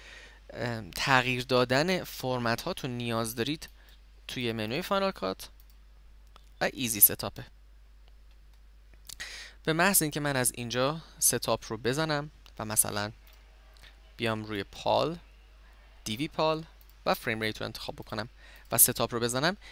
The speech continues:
یه تغییر خیلی کوچولویی شما می‌بینید که البته خیلی نامحسوسه ولی انجام می‌شه. من اگر الان روی این سیکونس هم باشم یا در واقع سیکونس رو انتخاب کرده باشم،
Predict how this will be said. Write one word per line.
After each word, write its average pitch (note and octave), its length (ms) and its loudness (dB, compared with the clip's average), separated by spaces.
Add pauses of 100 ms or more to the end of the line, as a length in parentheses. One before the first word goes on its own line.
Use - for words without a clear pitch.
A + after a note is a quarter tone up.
(120)
یه F4 80 4
تغییر A3+ 580 4
خیلی C4 400 2
کوچولویی D#3 480 -2
شما C#3 200 -2
می‌بینید E3 360 -4
که E3 100 0
البته C3+ 240 2
خیلی F#3 240 -2
نامحسوسه B2 720 2 (720)
ولی E3 180 4
انجام B2 480 4
می‌شه. G#2+ 260 -2 (1300)
من E3 140 6
اگر D#3 300 6
الان C#3 640 0 (640)
روی C#3 360 -2
این C3+ 220 -2
سیکونس B2+ 640 4
هم A2+ 200 -2
باشم G#2+ 360 -2
یا C3 80 -6
در G#2 160 0
واقع G2+ 160 -8
سیکونس - 500 0
رو - 80 -8
انتخاب A2 680 0
کرده G#2+ 320 0
باشم، A#2 400 -2